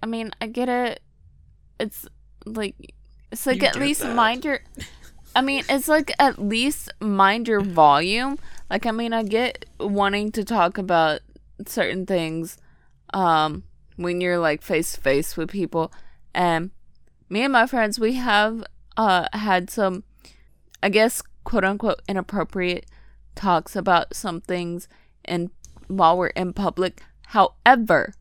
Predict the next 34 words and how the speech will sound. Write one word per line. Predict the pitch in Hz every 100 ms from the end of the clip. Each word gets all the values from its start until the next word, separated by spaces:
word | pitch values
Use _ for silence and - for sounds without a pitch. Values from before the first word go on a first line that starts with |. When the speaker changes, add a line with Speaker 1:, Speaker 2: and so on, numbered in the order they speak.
| _ _ - -
Speaker 1:
we | 175 190
are | 185 -
a-, | 185 165 -
we, | 202 202 196 -
we | - 190
keep | - 226 214
in | 226 208
mind | 170 175 185 -
our | 175 170
environment, | 156 165 147 170 190 202 -
and | 185 170
we | 165 165
mind | 160 160 156 156
our, | 139 151 143 - -
one, | 180 180 226
we | 226
mind | 185 180 208
our | 214 196
volume, | 175 151 151 139 131 - - - -
and | - 156
two, | - 190
we | 180 196 185
mind | 190 165 214 202
who | - 208
is | 208 214
around | 143 147 131 107 -
us. | 135 - - -
So, | - 202
like, | 185 180 190
if | 180
we | 196 226
see | - 214 202 214 226 - - -
little | 180 190 180
kids | - 214 180 175 175 -